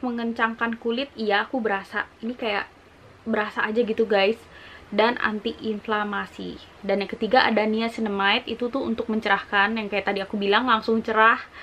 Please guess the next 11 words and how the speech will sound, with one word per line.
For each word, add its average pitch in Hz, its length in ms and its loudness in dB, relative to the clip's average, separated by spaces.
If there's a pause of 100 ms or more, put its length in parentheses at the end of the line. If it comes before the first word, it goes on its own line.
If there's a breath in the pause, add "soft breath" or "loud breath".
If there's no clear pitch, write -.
(200 loud breath)
abis 214 240 -4
pakai. 214 480 0 (480 loud breath)
Terus 277 240 2
membudarkan 226 560 4
bekas 214 320 0
jerawat, 214 480 4
ini 240 240 4
juga. 202 400 6
Jadi 214 400 -2
aku - 240 -2
tuh 269 200 0